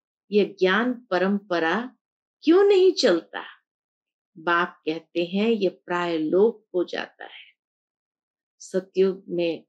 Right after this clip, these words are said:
जैसे ही आत्मा प्रवेश करती तो प्राय लोप हो जाता है। दिन हो गया, फिर अज्ञान तो है नहीं, जो ज्ञान की दरकार रहे।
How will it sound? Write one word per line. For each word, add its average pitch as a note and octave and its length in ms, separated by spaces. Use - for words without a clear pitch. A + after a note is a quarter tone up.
जैसे F3+ 340
ही G#3+ 140
आत्मा F3+ 400
प्रवेश F3+ 560
करती A3+ 480
तो D4+ 260
प्राय D#4+ 260
लोप C4+ 400
हो E3+ 100
जाता - 420
है। - 160
दिन C4 340
हो D4 360
गया, G3 580
फिर G4 160
अज्ञान G#3 720
तो D#4+ 220
है F4 320
नहीं, D#4 400
जो B3+ 240
ज्ञान C#4+ 300
की D4+ 200
दरकार B3 560
रहे। C4+ 500